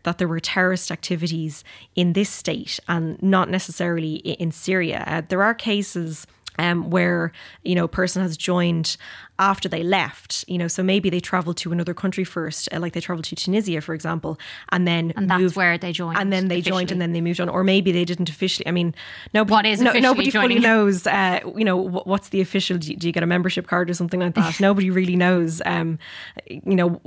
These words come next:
Speaker 1: what constitutes you've officially joined the Islamic State. So, y-, you know, you would have to prove wh-, when and where. Um, there's an E U directive on combating terrorism that makes it an,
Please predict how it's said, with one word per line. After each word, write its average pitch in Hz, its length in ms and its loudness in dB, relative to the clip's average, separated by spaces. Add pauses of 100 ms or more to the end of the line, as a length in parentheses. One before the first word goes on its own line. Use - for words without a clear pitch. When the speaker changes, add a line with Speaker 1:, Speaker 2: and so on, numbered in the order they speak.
(100)
Speaker 1:
what 185 220 2
constitutes 175 560 -2
you've 160 120 -4
officially 170 300 -2
joined 180 300 2
the 170 240 -2
Islamic 175 320 0
State. 175 420 0 (420)
So, 196 280 4
y-, - 240 -2
you 208 100 4
know, 185 100 6
you 185 320 2
would 180 120 2
have 190 180 0
to 180 100 -4
prove 170 380 0 (200)
wh-, 180 300 0
when 175 200 4
and 165 100 2
where. 175 500 2
Um, 170 440 0
there's 185 260 0
an 190 80 4
E 226 160 6
U 214 80 6
directive 185 460 0
on 175 100 -4
combating 170 440 -4
terrorism 180 480 0
that - 100 -6
makes 165 240 -4
it 160 80 -6
an, 165 80 -4